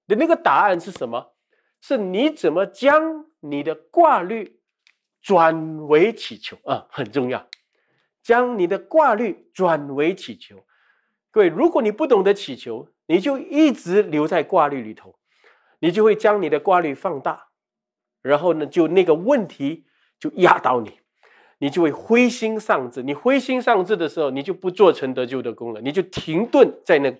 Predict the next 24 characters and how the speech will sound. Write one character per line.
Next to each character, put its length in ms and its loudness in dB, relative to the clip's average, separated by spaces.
地 140 -4
方。 260 -10
所 120 0
以 60 2
在 120 6
这 140 4
里， 240 -2
保 100 -4
罗 140 2
特 140 -4
别 120 -2
强 300 -8
调 180 -10
哈， 240 -18
在 200 4
这， 240 0
这 100 -6
个 100 0
有 160 4
苦 240 -4
难 160 4
的 80 -4
世 220 -8
界 260 -12